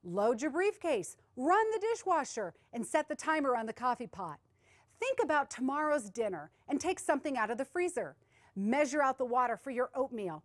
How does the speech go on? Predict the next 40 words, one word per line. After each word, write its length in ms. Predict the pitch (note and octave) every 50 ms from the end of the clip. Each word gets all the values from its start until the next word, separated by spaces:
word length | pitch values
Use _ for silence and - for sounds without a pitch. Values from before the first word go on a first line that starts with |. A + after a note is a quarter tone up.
| _ _ -
and 120 | C4 B3+
have 160 | C4 C#4+ A#3+ -
it 100 | - G#3
waiting 400 | G3+ A3+ D4 E4+ E4+ E4+ D#4 D4+
on 140 | D4+ D4
the 60 | D4 D4
stove. 480 | - - E4 D4+ C#4+ B3+ F#3 D3 D#3 - _ _ _ _ _ _
Or 180 | - - F#4 G4
put 280 | G4 - D4 - - A#3+
your 100 | G3+ A#3+
fruit, 560 | - - - A#3+ A#3+ C4+ F4+ G#4 - - - _ _ _ -
milk, 420 | G#3+ G#3+ A#3 B3+ C#4+ E4+ - - _ -
and 180 | C#4+ D#4+ D#4 D4
yogurt 440 | D4+ F4+ G#4 A4 C#4+ C4 A#3+ A3+ - -
into 260 | E4 E4+ F#4 F4+ F4+
the 100 | - D#4+
blender 420 | A#3+ D4 D#4+ F4 G#4 G4 D#4 B3+
pitcher 440 | - - G#3 E3 - - A#3 C4+ D4+ _ -
and 140 | C#4+ D#4 D#4
refrigerate 580 | F#4 F#4 - - A4+ - - D4 C4 A#3+ A3+ A3+ -
overnight. 520 | C4 B3+ A#3 C4+ C#4+ C4 G#3+ F#3 D#3+ - _ _ _ _ _ _ _ _ _ _ - - - _
By 140 | - D#4 D#4+
developing 720 | A#3 C#4+ C4 A3 A3 D#4 E4+ G4+ A4+ A#4 A#4 - G4+ F#4+ F4+
the 80 | E4+
habit 400 | D4+ - - C4 A#3 G#3 - E3+ _ -
of 280 | A#3 G3+ F#3 F#3 E3+ -
doing 320 | D#4+ E4+ E4 F4 E4+ C#4
as 180 | A3+ F3+ E3 -
much 560 | B3 B3 C#4 D#4 F#4+ G#4+ A4 A#4 A#4+ A#4 -
as 140 | F4 C#4+ C4
you 80 | D4+ B3+
can 280 | - C#4+ C#4+ B3+ B3
at 140 | A#3+ - -
night, 300 | G3+ G3 G3 G3+ G3+ - _ _ _ - - - -
you'll 220 | A#3 D4+ F4+ G4+
save 360 | - - - C#4 A#3 G3 -
time 380 | - - - B3+ C#4 D#4 E4 E4
in 100 | F#4 E4+
the 80 | F4+ E4
morning 460 | D#4 D#4 C4 A3+ G3+ F#3+ F3+ E3+